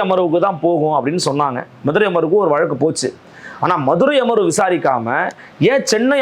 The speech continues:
அமர்வு அவ்வளவு வேகமா அதுக்கு தனி நீதிபதி வந்து இவ்வளவு கருத்துக்களை சொல்றாரு அப்படிங்கிறதையும் கேக்குறாங்க. இரு நீதிபதிகள் ஒரு வழக்கை விசாரித்தால் தனி நீதிபதி வழக்கிலிருந்து பின்வாங்கி விடுவதைத்தான்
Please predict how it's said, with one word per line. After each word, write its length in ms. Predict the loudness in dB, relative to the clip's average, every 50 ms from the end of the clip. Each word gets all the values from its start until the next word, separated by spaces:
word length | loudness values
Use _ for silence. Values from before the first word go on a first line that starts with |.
| 0
அமர்வு 340 | 2 2 2 2 2 2 2 2 2 2
அவ்வளவு 340 | 2 2 2 0 0 0 0 0
வேகமா 340 | 0 2 0 0 0 0 0 0 0
அதுக்கு 260 | 0 0 0 0 0 -2 0 0
தனி 160 | -2 0 0 0
நீதிபதி 320 | 0 0 0 0 0 2 0
வந்து 140 | 0 2 2
இவ்வளவு 220 | 2 2 0 2 0
கருத்துக்களை 320 | 0 0 2 0 0 0 0 0
சொல்றாரு 400 | 0 2 2 0 2 2 2 0 0 0
அப்படிங்கிறதையும் 540 | -2 -2 0 0 0 0 2 0 0 0 0 0
கேக்குறாங்க. 400 | 0 0 0 0 -2 -2 -4 -8 -10 -12 -20 -20 -20 -20 -20 -20 -20 -20 -20 -20 -20 -20 -20 -20 -18 -6 0 2 2
இரு 100 | 2 2 2
நீதிபதிகள் 500 | 2 2 2 2 2 2 2 2 2 2 2 2
ஒரு 120 | 2 2 2 2
வழக்கை 260 | 2 0 0 0 0 0
விசாரித்தால் 580 | 2 2 0 0 0 -2 0 0 0 2 2 0 0 0
தனி 140 | 0 2 2 2
நீதிபதி 320 | 2 2 2 2 2 2 2 2
வழக்கிலிருந்து 500 | 2 0 0 0 2 2 2 2 2 0 0 0
பின்வாங்கி 340 | 0 0 2 0 0 0 0
விடுவதைத்தான் 520 | 2 2 2 2 2 2 2 0 0 0